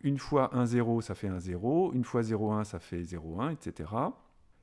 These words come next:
Et si vous multipliez par moins un, vous aurez moins un, zéro. Donc moins un, zéro, ça veut dire finalement aller vers la gauche. Et si je prends celui qui est là, donc un, un, ça veut dire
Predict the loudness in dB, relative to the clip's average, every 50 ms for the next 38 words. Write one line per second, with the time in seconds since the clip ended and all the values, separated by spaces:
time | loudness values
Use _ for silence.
0 | _ _ -4 -4 0 0 2 4 4 4 2 2 0 -4 -2 2 2 2 2 2
1 | 2 2 2 2 2 2 2 2 2 2 0 0 0 -2 -2 -2 -4 -6 -10 _
2 | _ _ _ _ _ _ _ _ -4 -4 -2 0 0 2 2 2 0 0 0 2
3 | 2 4 4 4 2 2 0 -2 -4 -4 -2 -2 -2 -2 -2 -6 -8 _ _ -10
4 | -4 0 2 4 4 4 4 4 4 2 2 0 0 -2 -2 -2 -2 -4 -4 -6
5 | -4 -4 -4 -4 -2 -4 -6 -6 -6 -4 -4 -2 0 0 0 -2 -4 -6 -10 -14
6 | _ _ _ _ _ _ _ _ _ 2 2 4 4 2 0 -2 -2 -2 0 0
7 | 0 0 -2 -2 -6 -8 -8 -12 -18 -20 -20 _ _ _ _ _ _ _ _ _
8 | _ _ _ _ _ _ -8 -6 -6 -4 -4 -4 0 0 0 0 -2 -4 -4 -2
9 | 0 0 0 -2 -4 -8 -14 -20 _ _ _ _ _ _ _ _ _ _ -8 -6
10 | -4 -2 -2 -4 -6 -4 -4 -2 0 0 0 0 0 -2 -4 -4 -6 -8 -6 -2
11 | 0 0 0 0 0 2 2 4 4 2 0 -4 -10 -8 -4 -2 0 0 0 0
12 | 0 0 0 0 -2 -2